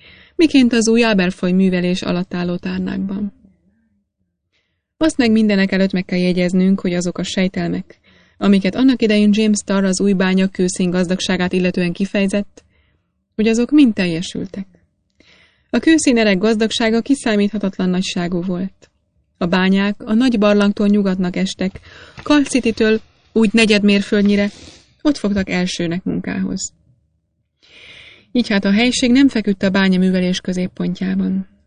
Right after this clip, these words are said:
A mély munka és a fölszíni munka lég- és szállítóaknák útján egyenes összeköttetésben állott.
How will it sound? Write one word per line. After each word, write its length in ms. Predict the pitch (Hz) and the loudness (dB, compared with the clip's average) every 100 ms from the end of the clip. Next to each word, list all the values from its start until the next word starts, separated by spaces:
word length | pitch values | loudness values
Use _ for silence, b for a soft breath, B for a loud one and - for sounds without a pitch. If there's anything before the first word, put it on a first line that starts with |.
| _ | _
A 100 | - | 0
mély 220 | 208 262 | 4 4
munka 320 | 262 247 233 226 | 4 2 0 0
és 180 | 220 | 0
a 80 | 208 | -2
fölszíni 500 | 202 202 202 - 202 | -2 -2 0 0 2
munka 440 | 196 196 196 202 208 _ _ _ - | 2 0 -2 -4 -6 _ _ _ -2
lég- 240 | 240 277 | 2 4
és 140 | 254 247 | 2 0
szállítóaknák 840 | - 269 226 208 202 196 196 196 | 0 0 0 0 0 0 0 -2
útján 360 | 196 196 214 214 | -2 -2 -2 0
egyenes 400 | 220 196 185 185 | 0 0 -2 -2
összeköttetésben 920 | 190 - 180 185 - 180 180 180 185 | -4 -4 -6 -6 -8 -8 -8 -8 -8
állott. 580 | 180 185 190 - _ _ | -8 -8 -10 -12 _ _